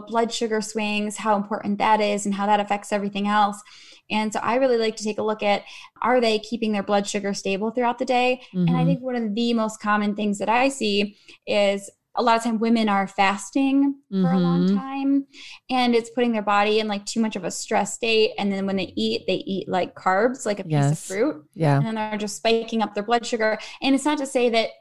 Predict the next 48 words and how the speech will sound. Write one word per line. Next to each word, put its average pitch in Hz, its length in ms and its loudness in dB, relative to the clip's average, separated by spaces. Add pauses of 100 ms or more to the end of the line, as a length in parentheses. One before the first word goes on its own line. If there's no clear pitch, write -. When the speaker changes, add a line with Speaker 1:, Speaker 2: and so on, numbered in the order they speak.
Speaker 1:
nobody 214 360 2
can 208 240 -4
eat 214 200 -2
a 202 80 -4
piece - 240 -6
of - 120 -6
fruit, 202 300 -4 (300)
but - 360 2
for 247 140 -4
some 302 240 0
people 254 380 0
who 226 100 0
have 220 220 0
these 214 160 -4
high 220 180 0
stress 226 320 -4
hormones 202 460 -2
and 208 80 -4
they 208 80 0
need 214 320 0 (180)
blood 277 280 0
sugar 202 280 -2
stability 214 560 0
as 190 140 -4
a 175 40 -6
priority, 196 840 -2
Speaker 2:
Yeah. 139 260 2
Speaker 1:
that 294 100 -6
might 311 140 2
not 233 140 2
actually 214 260 -2
be 190 420 -2
the 190 100 -6
best 180 580 -4
snack - 420 -2
or 190 60 -8
the 185 80 -8
best - 240 -8
way 147 120 -4
to - 60 -12
go. - 420 -4
Speaker 2:
What 254 180 -2
would 220 140 0
be 190 200 2
a 160 160 -2
good 147 220 0
snack? 123 380 0
Like 160 220 4